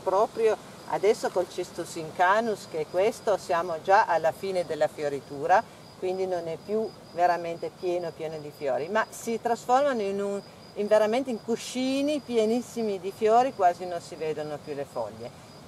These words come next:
In questo caso l'incanus comincia a fio-, a fiorire a fine aprile, adesso siamo a fine maggio, sta ancora fiorendo, quindi diciamo ha una lunga fioritura.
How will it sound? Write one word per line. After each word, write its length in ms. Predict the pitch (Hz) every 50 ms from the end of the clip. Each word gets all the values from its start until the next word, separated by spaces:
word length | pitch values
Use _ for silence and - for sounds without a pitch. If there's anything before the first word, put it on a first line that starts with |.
| - -
In 120 | - 208
questo 340 | - 220 226 220 - - 240
caso 420 | - 262 247 233 214 190 - 185
l'incanus 880 | 180 175 175 185 175 - 220 214 208 202 185 175 170 160 156 139 - - -
comincia 420 | 185 180 190 196 202 196 - 175
a 20 | 165
fio-, 360 | - 180 175 175 170 156 - -
a 100 | 190 180 -
fiorire 480 | - 175 180 190 190 220 214 196 180 165
a 60 | 156
fine 280 | - - 170 160 165 175
aprile, 580 | 196 196 - 202 220 220 214 214 233 262 320 320 - - - - - -
adesso 440 | 170 180 190 208 196 185 - 190
siamo 320 | 180 - - 202 190 190 170
a 60 | 160
fine 280 | - - 175 180 220 240
maggio, 400 | 233 220 208 202 208 - 254 277
sta 200 | - - 190 175
ancora 320 | 170 170 175 170 160 160
fiorendo, 520 | 156 196 202 202 202 202 214 226 240 262
quindi 300 | 262 - 202 190 180 170
diciamo 480 | 151 175 - - - 196 196 190 180 -
ha 160 | - - 226 254
una 240 | 254 233 208 185 185
lunga 420 | 185 180 175 175 170 165 170 175
fioritura. 760 | - - 165 151 147 139 139 135 - 123 110 110 117 120 120